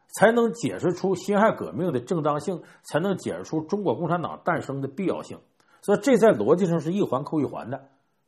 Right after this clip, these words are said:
如果大清国不腐败到一定程度，后边这些事儿可能在合法性上就不是那么太立得住。那么为了证明大清的腐败呢，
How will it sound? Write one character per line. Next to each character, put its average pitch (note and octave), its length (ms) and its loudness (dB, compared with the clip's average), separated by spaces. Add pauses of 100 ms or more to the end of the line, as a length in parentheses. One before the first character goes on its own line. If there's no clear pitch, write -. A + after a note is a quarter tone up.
(280)
如 B3+ 120 4
果 B3 120 10
大 B3 200 4
清 B3 200 2
国 A#3 140 6
不 A#3+ 120 2
腐 C3 220 -4
败 G#3 180 8
到 F#3 60 2
一 F#3 140 0
定 G#3 140 0
程 A#2+ 220 -4
度， F3+ 200 -4 (160)
后 A3+ 200 4
边 F#3 140 4
这 G3+ 100 2
些 F#3+ 80 4
事 G#3+ 120 -2
儿 F#3+ 60 0
可 - 120 -2
能 D#3 140 -4
在 F#3 120 2
合 G3+ 160 -2
法 C3+ 160 -2
性 F#3+ 180 -6
上 F3+ 160 -4
就 F#3+ 80 -6
不 G3 160 -6
是 A#3 100 0
那 C4 60 -4
么 A#3 80 -4
太 A3 140 4
立 A#3 120 -2
得 F3 120 4
住。 C4+ 260 0 (840)
那 C#4 120 10
么 C#4+ 140 10
为 D#4 80 8
了 C4+ 120 8
证 E4 300 4
明 G#3 160 2
大 G3+ 160 6
清 F#3+ 220 -2
的 F#3+ 60 0
腐 A2 180 -6
败 D#3+ 180 2
呢， C#3+ 80 -8